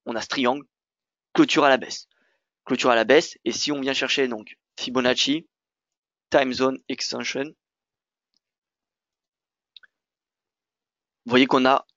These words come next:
même timing. Sortie par le bas,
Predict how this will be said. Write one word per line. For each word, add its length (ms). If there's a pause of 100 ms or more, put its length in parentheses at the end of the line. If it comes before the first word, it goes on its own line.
(360)
même 180
timing. 400 (1300)
Sortie 340
par 180
le 80
bas, 240